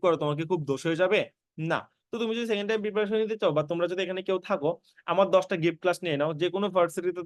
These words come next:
তোমার দশ থেকে পনেরোটা এমসিকিউ হুবহু কমন পড়বে, ওকে? এতটা সুন্দর করে বেসিক ক্লাসগুলো সাজানো হয়েছে। বেসিক ক্লাসের জন্য কি করতে হবে?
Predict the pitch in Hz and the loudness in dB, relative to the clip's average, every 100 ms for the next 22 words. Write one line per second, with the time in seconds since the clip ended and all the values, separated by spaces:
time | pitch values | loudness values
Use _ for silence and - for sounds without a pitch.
0 | 170 175 160 160 160 165 170 165 151 165 | -6 -4 -2 -2 -2 -6 -4 -4 0 0
1 | 151 151 160 175 156 143 160 151 131 131 | 0 -2 -2 0 0 0 0 0 0 -2
2 | 127 107 123 190 180 _ _ _ 185 185 | -4 -4 -2 -4 -4 _ _ _ -8 -4
3 | 214 208 208 190 185 190 151 147 165 170 | -2 0 0 0 2 2 2 0 -2 -2
4 | 143 156 151 131 139 135 131 123 135 156 | 0 -2 -4 -4 -4 -4 -4 -4 -6 -4
5 | 175 160 165 175 170 180 180 196 190 214 | -2 -2 -4 -4 -2 -2 2 2 4 2